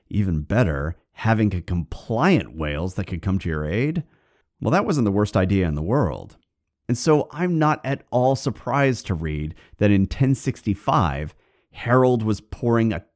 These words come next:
ton of money into a building project in Portskewett, which was a town in southeastern Wales that was just across the Severn from Portishead in England. And in particular, Harold was building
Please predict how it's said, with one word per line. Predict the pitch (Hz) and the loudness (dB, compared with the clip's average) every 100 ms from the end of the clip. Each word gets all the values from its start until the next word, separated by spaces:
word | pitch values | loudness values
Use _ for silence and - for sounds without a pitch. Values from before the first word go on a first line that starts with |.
| - | -16
ton | - - 196 185 | -10 0 2 4
of | 143 | 4
money | 131 156 135 90 | 4 4 4 4
into | 92 98 107 | 2 2 2
a | 92 | 2
building | 107 113 110 90 | 2 4 2 0
project | - 78 78 85 - | -2 -4 -2 -6 -4
in | 87 | -6
Portskewett, | - 92 - - 95 85 69 - _ _ - | -4 -6 -6 -6 -2 -2 -4 -10 _ _ -4
which | 101 95 107 | -2 -2 -2
was | 98 | -2
a | 98 | -2
town | - 147 117 92 | -2 0 2 2
in | 92 | 0
southeastern | 92 - 110 101 107 98 104 92 | -2 0 0 0 -2 -2 -4 -4
Wales | 92 143 85 71 - | 0 0 0 -4 -8
that | - | -10
was | - 95 | -10 -12
just | - 135 143 - | -8 -4 -4 -4
across | - - 127 131 | -8 -4 -4 -4
the | - | -6
Severn | - 156 139 92 80 85 - _ | -4 0 0 0 -4 -6 -10 _
from | - 101 95 | -4 -2 0
Portishead | - 127 101 - 76 64 - | 0 0 0 -2 -6 -8 -12
in | - | -6
England. | 85 85 71 - _ _ _ _ _ - | -4 -2 -6 -12 _ _ _ _ _ 0
And | 104 | 2
in | 117 | 2
particular, | - - - - 196 - 73 58 50 - _ _ _ | 0 -6 -6 -6 -4 -2 -2 -4 -10 -16 _ _ _
Harold | - 127 139 139 139 | -6 0 2 2 0
was | 123 120 | -2 -4
building | - 98 87 85 87 | -2 -2 0 0 -2